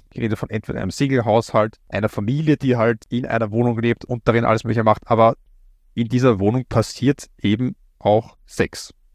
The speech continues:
Und das sollte ja schon etwas sein, was auch bedacht wird. Weil mit dem einen Bett, das quasi hineingezeichnet wird, ist es vielleicht nicht getan. Also m-,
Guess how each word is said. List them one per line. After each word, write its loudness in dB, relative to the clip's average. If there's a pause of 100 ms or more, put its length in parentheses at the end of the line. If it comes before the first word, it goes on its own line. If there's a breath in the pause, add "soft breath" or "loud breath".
(120)
Und 0
das -4
sollte 2
ja 2
schon -2
etwas -4
sein, 0
was 0
auch 0
bedacht 0
wird. -2
Weil 2
mit -2
dem -2
einen 0
Bett, -2
das -2
quasi 2
hineingezeichnet -4
wird, -2
ist -6
es -4
vielleicht -4 (640)
nicht -6 (120)
getan. 2 (800)
Also 2
m-, -6